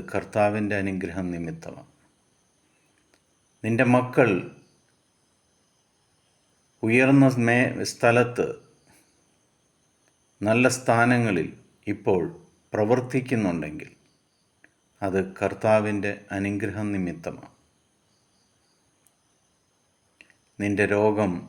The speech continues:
നിന്നെ വിട്ടുമാറിയെങ്കിൽ, അത് കർത്താവിൻ്റെ അനുഗ്രഹം നിമിത്തമാണ്. എത്ര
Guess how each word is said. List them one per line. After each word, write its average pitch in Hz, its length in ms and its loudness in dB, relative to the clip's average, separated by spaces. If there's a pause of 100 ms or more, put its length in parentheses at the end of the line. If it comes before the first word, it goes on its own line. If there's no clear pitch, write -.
(280)
നിന്നെ 101 340 -2
വിട്ടുമാറിയെങ്കിൽ, 90 1000 -4 (1200)
അത് 90 140 -10 (120)
കർത്താവിൻ്റെ 92 720 -4
അനുഗ്രഹം 85 480 -8
നിമിത്തമാണ്. 80 600 -14 (4000)
എത്ര - 420 -6